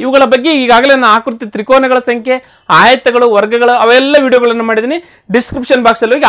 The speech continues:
ಆಕೃತಿಗಳಂತ ಒಂದು ಲಿಸ್ಟ್ ಇದೆ, ಅಲ್ಲಿ ಹೋಗಿ ನೋಡ್ಕೊಳ್ಬಹುದು. ಇಲ್ಲಿ ನೋಡ್ರಿ, ಇಲ್ಲಿ ಎಷ್ಟು ತ್ರಿಕೋನಗಳು ಬರ್ತಾವ ಅಂತ ಕೇಳಿದ್ರೆ, ಎಸ್, ಮೊದಲು ನಾನು ಇದು ಒಂದು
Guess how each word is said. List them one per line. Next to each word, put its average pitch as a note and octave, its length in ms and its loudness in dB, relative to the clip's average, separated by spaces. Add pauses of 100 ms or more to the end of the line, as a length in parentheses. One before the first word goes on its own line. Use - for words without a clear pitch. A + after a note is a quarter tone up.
ಆಕೃತಿಗಳಂತ C4 680 -2
ಒಂದು G3 140 -4
ಲಿಸ್ಟ್ D4 220 -2
ಇದೆ, C4 100 2
ಅಲ್ಲಿ F#3+ 140 -2
ಹೋಗಿ G3 180 -6
ನೋಡ್ಕೊಳ್ಬಹುದು. G#2 460 -8 (680)
ಇಲ್ಲಿ F4 260 4
ನೋಡ್ರಿ, D#3+ 260 -2 (520)
ಇಲ್ಲಿ E4+ 200 4
ಎಷ್ಟು F4 280 -2
ತ್ರಿಕೋನಗಳು B3+ 540 2
ಬರ್ತಾವ F#3+ 260 0
ಅಂತ B3 180 -8
ಕೇಳಿದ್ರೆ, A#2 260 -4 (320)
ಎಸ್, E4+ 120 -2 (100)
ಮೊದಲು E4 220 2
ನಾನು A#3+ 160 0
ಇದು B3 140 0
ಒಂದು F4+ 140 2